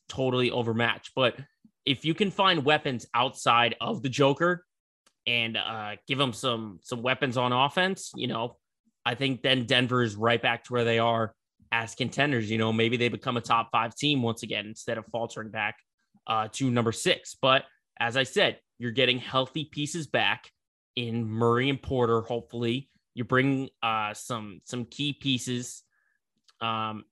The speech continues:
and then in free agency, you know, some of the names include DeAndre Jordan as your backup center. Um, I think, I think Denver can get back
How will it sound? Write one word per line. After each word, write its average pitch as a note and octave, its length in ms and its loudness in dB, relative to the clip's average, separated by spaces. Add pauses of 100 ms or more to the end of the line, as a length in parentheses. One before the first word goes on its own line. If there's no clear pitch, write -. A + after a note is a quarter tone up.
and C3 120 -4
then C#3 140 4
in C3+ 120 2
free C3+ 280 0
agency, C3+ 680 0
you B2+ 100 -4
know, A#2+ 120 -2
some B2+ 200 -4
of B2+ 60 0
the B2+ 120 0
names B2+ 220 0
include B2 380 -4
DeAndre A#2 380 4
Jordan A2 280 0
as A2 160 0
your A#2 60 -4
backup G#2 380 -4
center. A2+ 400 -8 (600)
Um, G2+ 580 -6 (760)
I B2 100 4
think, D3+ 320 2
I B2+ 100 4
think D3+ 220 -2
Denver D#3 320 4
can C#3+ 380 -2
get C#3 200 0
back A#2 300 0